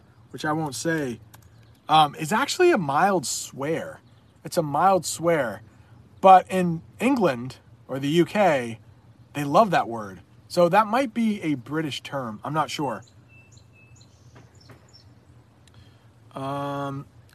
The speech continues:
crackdown. Thank you. Aroni says, "Stop spamming." Aroni and Rob can, um, limit that spamming if they would like.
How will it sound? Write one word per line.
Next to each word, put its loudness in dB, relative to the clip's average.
crackdown. -2
Thank 2
you. -4
Aroni -2
says, -6
"Stop -4
spamming." -8
Aroni 4
and -4
Rob 8
can, 0
um, 0
limit 0
that -2
spamming -4
if -10
they -8
would -6
like. -6